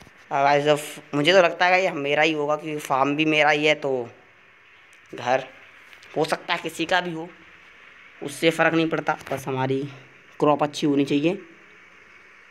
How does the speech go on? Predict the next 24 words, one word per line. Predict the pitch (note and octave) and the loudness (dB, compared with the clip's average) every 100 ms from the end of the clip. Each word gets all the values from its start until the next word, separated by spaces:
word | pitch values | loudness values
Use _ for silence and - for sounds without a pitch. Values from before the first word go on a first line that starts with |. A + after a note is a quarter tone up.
| _ _ - | _ _ -2
और | C3+ | 2
guys, | D3 D3 | 4 4
यहाँ | C#3 C3+ | 2 2
पर | D3+ | 4
आप | D3 D3 | 4 4
देख | D3 D3 | 0 -6
सकते | - D3+ | -4 -4
हो | |
सामने | D3 C#3 C3+ C#3+ C#3 | 0 2 4 4 4
grass | C#3 C#3 C3+ | 2 0 0
का | - D3 | 0 0
field | D3 D3 C#3+ | 2 4 4
है, | D#3+ G3 - - - - - | 2 0 -14 -20 -20 -20 -4
तो | D3+ | 2
guys, | E3 F3+ D3+ | 4 4 2
grass | D3+ D3+ D#3+ E3+ | 2 4 4 2
भी | D#3 C#3+ D3+ | -4 -2 2
काटेंगे | D3+ C3+ C#3+ C#3+ D3+ A#3+ - - | 2 2 0 0 -2 -4 -12 -6
लेकिन | C3 C3+ D3 | -4 0 0
वो | C#3+ D3+ - - | 2 0 -2 -4
अगले | C#3 D3 D3+ | 0 2 2
किसी | D3+ C#3+ D3 | 0 0 0
episode | C#3 C#3+ D3 C#3+ | 0 -2 0 4
में, | D#3+ | 2